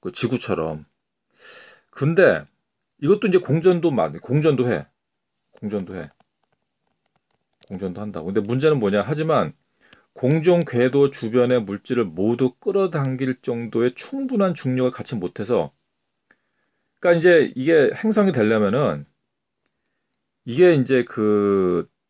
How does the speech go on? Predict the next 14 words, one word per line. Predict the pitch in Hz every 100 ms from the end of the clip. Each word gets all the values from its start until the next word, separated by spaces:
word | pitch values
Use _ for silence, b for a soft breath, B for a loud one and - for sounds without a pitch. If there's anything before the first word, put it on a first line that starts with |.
| _
그 | _ 104
궤도 | - 151 170
주변, | - 95 92 73
이게 | 104
이제 | 123 113 107
태양 | 190 180
이렇게 | 170 143
있으면은 | 131 110 90 90 95 80 b b b
태양 | - 180 165
주위를 | 135 123 127
돌는 | 117 113 117
요 | 101 98 _ _ _
공전 | - 120 123 131
주기, | - 107 117